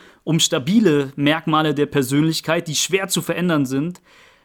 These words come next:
Aber es spricht ja nichts dagegen, sich selbst herauszufordern, oder?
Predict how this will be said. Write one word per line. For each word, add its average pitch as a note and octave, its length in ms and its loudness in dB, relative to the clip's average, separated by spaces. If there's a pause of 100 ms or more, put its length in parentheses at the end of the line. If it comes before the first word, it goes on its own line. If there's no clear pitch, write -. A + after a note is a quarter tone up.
(120)
Aber F#3+ 340 0
es - 120 -4
spricht - 280 -4
ja C#3+ 120 0
nichts F3+ 320 -4
dagegen, D#3+ 640 -2
sich C3+ 240 -6
selbst - 480 -6 (140)
herauszufordern, C#3 880 -2
oder? G3+ 420 0